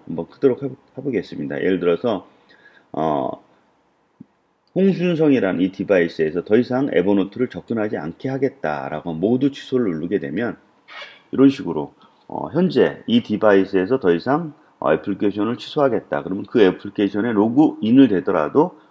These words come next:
어, 모두 해제가 돼서 더 이상 접근할 수 없게끔, 어, 처리가 됩니다. 이렇게 하면 이제 처리가 완료가 된 거고요. 음, 접근 이력, 예를 들어서, 어,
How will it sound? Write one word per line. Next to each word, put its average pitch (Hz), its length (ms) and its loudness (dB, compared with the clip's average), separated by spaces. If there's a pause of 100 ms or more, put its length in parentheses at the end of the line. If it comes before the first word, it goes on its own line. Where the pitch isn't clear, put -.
(140)
어, 67 200 -4
모두 90 500 0 (280)
해제가 139 380 2
돼서 78 480 -2
더 87 80 4
이상 87 300 -2
접근할 98 420 -2
수 - 140 -8
없게끔, 73 600 -4 (320)
어, 147 140 -8
처리가 143 380 -2
됩니다. 73 300 -6
이렇게 123 300 -2
하면 127 460 -2
이제 78 220 -6 (180)
처리가 131 340 2
완료가 82 540 2
된 78 160 -6
거고요. 95 380 -2 (640)
음, 107 340 0
접근 139 380 4
이력, 104 320 2
예를 139 240 2
들어서, 104 500 2 (520)
어, 67 540 2